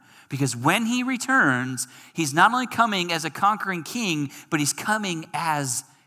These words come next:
a judge. And so Jesus here in the passage we're gonna look at today gives us two truths that we need to understand about Jesus' second coming. The first truth that we need to see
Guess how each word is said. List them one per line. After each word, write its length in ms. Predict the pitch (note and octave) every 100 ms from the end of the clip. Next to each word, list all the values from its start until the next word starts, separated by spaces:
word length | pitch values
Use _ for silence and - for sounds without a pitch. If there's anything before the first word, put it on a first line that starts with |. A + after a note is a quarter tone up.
| _
a 120 | A#2+
judge. 840 | G#2+ - D#3+ B2+ - - - - - _ _ _ _ _ _ _ _ _ _ _ _ _ _ _ _ _ _ _ _ _ _ _ -
And 80 | B2
so 120 | B2
Jesus 400 | A#2+ C#3 B2 -
here 280 | C3 A#2 A2+
in 200 | A#2 A#2
the 60 |
passage 380 | A#2 C3 B2 A#2
we're 80 | A2+
gonna 120 | A#2
look 140 | A#2
at 160 | A2+ A2
today 340 | A#2 A2+ A2 - -
gives 240 | D3 D#3 C#3+
us 160 | C3+
two 260 | - G#3 G3+
truths 580 | - D3+ G#2+ - - - - -
that 100 | B2+
we 140 | B2+
need 260 | C3 D3+ B2+
to 200 | C#3+ B2
understand 540 | B2+ B2+ - A#2 A2
about 220 | G#2 G#2+
Jesus' 500 | A2+ B2 A2+ A2 A2+
second 340 | - - A#2 -
coming. 380 | - G2 F2 F2 _ _ - - -
The 80 |
first 380 | B2+ E3+ F3 -
truth 200 | E3 C#3+
that 100 | C3+
we 120 | B2
need 140 | A#2+ A#2
to 100 | A#2
see 400 | - A2+ G#2+